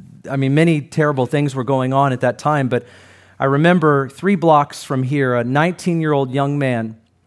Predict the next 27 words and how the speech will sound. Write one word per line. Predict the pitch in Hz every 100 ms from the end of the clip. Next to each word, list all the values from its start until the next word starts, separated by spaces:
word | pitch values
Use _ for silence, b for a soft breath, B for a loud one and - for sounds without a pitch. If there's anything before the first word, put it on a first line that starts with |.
| _ _ _ -
uh, | 123
was | 120 127
walking | 131 151 156 147
down | 143 135
the | 135
street | - - 123 110
right | 131 151
here | 139 143 127
on | 120
twenty-first | 139 135 143 135 131
Avenue, | 120 113 113 110 b b b b -
right | 131 139
out | 135
in |
front | 120 139 123
of |
the | 113
Westway, | 120 117 120 117 107 107 - -
uh, | 110 104 107 _ _ _ _ _ -
area | 127 123 110
there, | 104 107 104 113 _ _ _ _ _ _ _ _ _ _ _ _
uh, | 113 107
the | 107 120
Westway | 120 135 - 135 120
Community | 131 131 127 110
Center. | - 104 107 - b b b b b b -
And, | 143 139 135 -